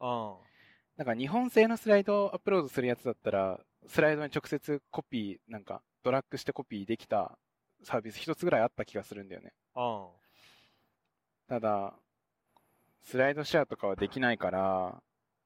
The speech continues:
Speaker 2: その、画像を読み込んで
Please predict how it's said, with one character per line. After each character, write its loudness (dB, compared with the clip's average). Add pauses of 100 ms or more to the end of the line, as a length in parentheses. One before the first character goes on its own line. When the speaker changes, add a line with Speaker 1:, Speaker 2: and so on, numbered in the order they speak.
(600)
Speaker 2:
そ -10
の、 -8 (2750)
画 2
像 0
を 0 (160)
読 -2
み -4
込 -6
ん -12
で -6